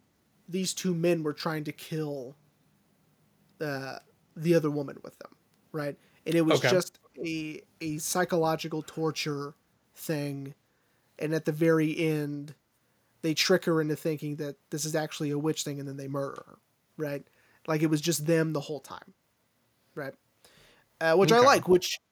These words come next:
Speaker 1: can make sense, right? It's one of those things that, again, I don't have to ignore really anything to get it.
Speaker 2: Yeah, 'cause I do know you don't see the witch
Speaker 1: No,
Speaker 2: at
Speaker 1: no, no.
Speaker 2: all.
Speaker 1: No. No. There's, um,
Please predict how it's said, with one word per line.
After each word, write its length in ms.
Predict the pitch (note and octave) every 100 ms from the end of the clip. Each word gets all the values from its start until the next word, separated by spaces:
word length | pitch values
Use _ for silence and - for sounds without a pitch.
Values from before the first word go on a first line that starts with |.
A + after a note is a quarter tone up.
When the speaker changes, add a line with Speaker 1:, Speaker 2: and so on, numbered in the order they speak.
| -
Speaker 1:
can 480 | - F#3 G#3+ A3 F3+
make 240 | D#3+ D3
sense, 540 | - B2+ B2 - - _ _
right? 260 | E3+ D3 D3+ _ _ _ -
It's 140 | D3+
one 120 | E3+
of 60 | F3+
those 140 | F3+
things 380 | - D#3+ D3+ D3
that, 260 | D#3 C#3+ C#3 -
again, 300 | D#3+ F3 E3+
I 80 | D#3+
don't 160 | F3+
have 100 | F#3
to 100 | E3+
ignore 460 | D3+ D3+ D3 D#3 E3
really 300 | F3 F3 E3+
anything 480 | F3 F3 F#3+ F#3 F#3+ - _ _ _ _ _ _ _ -
to 80 | D3+
get 200 | D3+ D#3
it. 160 | F3+ _ _ - - - _ _ -
Speaker 2:
Yeah, 200 | E3+ D3+
'cause 480 | D#3 C3+ - - - -
I 160 | D3 D3+
do 220 | C#3 G3+
know 200 | A3 E3+
you 220 | D3 C3
don't 260 | C3 D#3 E3
see 180 | - D3
the 120 | B2+
witch 680 | A2+ A#2+ A2+ - - - - _ _ _ -
Speaker 1:
No, 140 | F#3+
Speaker 2:
at 140 | B2+
Speaker 1:
no, 100 | A2+
no. 60 | G#2+
Speaker 2:
all. 240 | F#2+ G#2 - F#3 _ _ _
Speaker 1:
No. 180 | F3 E3+ - _ _ _ _ _ _ _ _ _ _ -
No. 180 | E3+ D3+ _ - _ _
There's, 600 | F3 F#3 F#3 F#3 D#3+ - -
um, 520 | D#3+ D3+ D3+ D3+